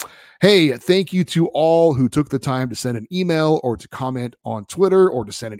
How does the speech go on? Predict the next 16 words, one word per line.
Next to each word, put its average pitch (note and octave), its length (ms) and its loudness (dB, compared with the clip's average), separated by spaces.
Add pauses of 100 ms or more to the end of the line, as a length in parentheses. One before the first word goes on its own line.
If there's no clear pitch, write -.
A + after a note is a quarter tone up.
Instagram E3 480 -2
message D#3 640 -4
or, A2 460 -6 (420)
uh, G#2+ 360 -6
to B2 180 -8
comment B2+ 400 -4
on A#2 180 -6
the G#2 160 -12
YouTube D3+ 420 -2
episodes. C#3 680 -2 (280)
Obviously, C3 440 -2
this B2+ 160 -4
show C3+ 240 -2
is A2 240 -10
not, A2+ 300 -10 (180)
uh, G2+ 340 -14